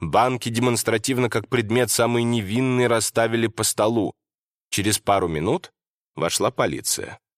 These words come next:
Простучав стены, обследовав половицы, заглянув в дымоход, вывернув наизнанку дранные кальсоны и ничего не обнаружив, бригада собиралась уходить, когда инспектор заметил стоящие на столе банки.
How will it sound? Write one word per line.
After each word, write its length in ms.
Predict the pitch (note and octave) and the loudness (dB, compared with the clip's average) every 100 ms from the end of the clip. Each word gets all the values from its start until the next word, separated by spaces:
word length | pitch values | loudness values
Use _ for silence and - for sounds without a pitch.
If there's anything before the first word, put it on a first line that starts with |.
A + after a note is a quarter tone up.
| _ _ _ _ _ _ | _ _ _ _ _ _
Простучав 580 | G2+ A#2+ - A#2 B2 A2 | 0 0 0 2 2 2
стены, 440 | - - A2+ A2+ | -2 0 2 4
обследовав 680 | A#2 A2 - A#2 B2 A#2 A2+ | 2 0 0 0 0 0 -2
половицы, 680 | - A#2+ A#2 G#2 A#2+ - C3 - - | 0 4 4 2 0 0 0 -2 -6
заглянув 520 | G2 A#2 B2+ C3+ C3+ | 0 2 4 4 4
в 80 | A2 | 2
дымоход, 640 | A#2 A#2+ A2+ - B2+ B2 | 2 2 2 2 2 2
вывернув 480 | G#2 C#3+ C3 C3 A2 | 2 2 4 2 2
наизнанку 580 | A#2+ C3+ A2+ C3 A#2+ B2+ | 2 2 4 2 2 0
дранные 500 | A#2 A2+ B2 B2 B2 | 2 2 2 2 0
кальсоны 640 | A#2+ A#2 A2 B2 C#3 C3 B2 | 2 0 2 2 2 2 2
и 20 | |
ничего 440 | B2 A2 B2 C3 | 0 0 2 2
не 120 | B2 | 4
обнаружив, 640 | A#2 G#2+ G2+ A2+ F#3+ F3+ E3 _ _ _ | 2 2 0 2 2 0 -4 _ _ _
бригада 440 | - C#3+ D3 G3 G3+ | 0 2 4 4 2
собиралась 580 | F#3 F3 F#3 G3 F#3 | 2 4 4 4 0
уходить, 640 | F#3+ - G#3 G3 A3 C3 - _ _ - | -2 0 0 2 0 0 -4 _ _ -6
когда 340 | D2 F2+ F2+ | -4 0 2
инспектор 720 | G#2+ G#2+ - G2+ C#3 D3+ E3+ | 2 2 0 2 2 2 -2
заметил 540 | E3+ D#3 A#2+ A#2+ E3 E3 | 2 2 2 2 2 0
стоящие 600 | - D3 C3 A#2 - C3+ | 2 4 4 2 0 0
на 120 | C3+ | 2
столе 320 | - B2+ C3+ | 2 2 2
банки. 640 | D3 C#3+ E2+ D2 - A#1+ | 4 2 2 -2 -8 -12